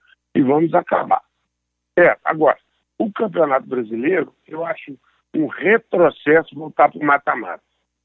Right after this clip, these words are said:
E acho que nós vamos bagunçar o Campeonato Brasileiro todo. O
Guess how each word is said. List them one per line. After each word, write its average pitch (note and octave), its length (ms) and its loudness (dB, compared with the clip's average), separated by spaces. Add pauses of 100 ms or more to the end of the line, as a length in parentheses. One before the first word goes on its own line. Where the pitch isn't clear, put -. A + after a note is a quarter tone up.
(220)
E D3 120 2
acho F3 260 -4
que F3+ 80 -14
nós F3 240 -8
vamos E3+ 180 -6
bagunçar E3+ 560 -6
o D#3+ 60 -18
Campeonato D3+ 440 -4
Brasileiro D#3 380 -10
todo. - 220 -14
O - 40 -20